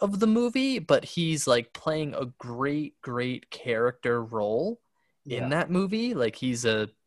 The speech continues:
Speaker 1: I guess, one of the main supporting actors
Speaker 2: He,
Speaker 1: in
Speaker 2: he
Speaker 1: it.
Speaker 2: did, that's correct. And
Speaker 1: And
Speaker 2: he
Speaker 1: then
Speaker 2: is genius.
Speaker 1: And then you get, like, whatever Charlie Bartlett is, he's in.
Speaker 2: Yeah.
Speaker 1: He's in this, a movie called Lucky You.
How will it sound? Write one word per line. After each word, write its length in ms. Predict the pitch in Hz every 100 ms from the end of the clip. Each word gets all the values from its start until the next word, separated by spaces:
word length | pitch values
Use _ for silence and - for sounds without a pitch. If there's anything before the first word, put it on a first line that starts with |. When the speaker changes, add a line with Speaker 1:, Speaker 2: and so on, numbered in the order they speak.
| -
Speaker 1:
I 100 | 117
guess, 220 | 117 - 117 120 -
one 220 | 127 120
of 100 | 113
the 100 | 110
main 360 | 113 117 120 117
supporting 520 | 117 - 113 110 104
actors 580 | 101 - 104 92 - - _
Speaker 2:
He, 120 | 131 127
Speaker 1:
in 120 | 104
Speaker 2:
he 60 |
Speaker 1:
it. 440 | 120 120 120 147 147
Speaker 2:
did, 240 | 151 139
that's 280 | 127 120 -
correct. 400 | - 131 113 -
And 140 | 135 131
Speaker 1:
And 80 | 131
Speaker 2:
he 60 |
Speaker 1:
then 220 | 147 147 147
Speaker 2:
is 500 | 143 131 113 - - _ _ _ -
genius. 640 | 110 120 123 104 80 - - _ _ - _ _ -
Speaker 1:
And 160 | 156
then 160 | 170 175
you 140 | 175
get, 280 | 170 160 -
like, 300 | 139 135 - _ - - _ -
whatever 340 | 139 131 139
Charlie 440 | 127 - 131 131 123
Bartlett 640 | 113 113 135 135 143 -
is, 320 | 151 151 143
he's 240 | - 156 139
in. 320 | 131 131 127
Speaker 2:
Yeah. 100 | 123
Speaker 1:
He's 120 | 113
in 240 | 117 113 117
this, 220 | 120 -
a 120 | -
movie 260 | 120 117 117
called 200 | - 110
Lucky 220 | 110 -
You. 160 | 135